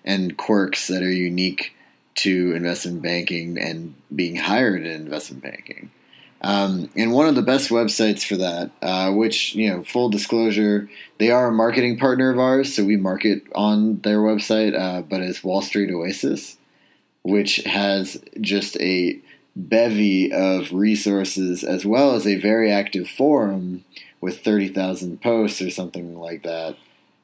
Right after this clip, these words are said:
uh, about investment banking, how to nail the interviews, how to do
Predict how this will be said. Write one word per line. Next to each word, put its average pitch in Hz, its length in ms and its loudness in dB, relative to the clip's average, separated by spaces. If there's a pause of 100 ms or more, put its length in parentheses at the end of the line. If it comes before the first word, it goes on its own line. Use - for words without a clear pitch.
uh, 92 540 -2
about 101 480 2
investment 95 520 -4
banking, 92 680 -2
how 95 200 -2
to 90 80 -4
nail 87 260 -10
the 95 160 0
interviews, 110 720 4
how 98 220 0
to 92 140 -2
do 90 640 -2